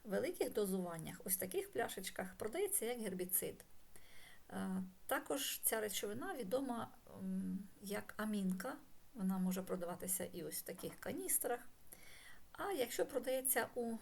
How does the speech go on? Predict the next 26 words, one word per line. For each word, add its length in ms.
маленьких, 760
е, 240
таких 500
капсулках, 720
маленьких, 720
е, 40
ніби 200
колбочках, 760
то 340
це 280
та 120
ж 120
сама 520
два 240
чотири 400
Д 220
амінна 400
сіль, 360
але 340
вже 180
називається 880
партенокарпін. 920
І 140
це 320
абсолютний 600
аналог 400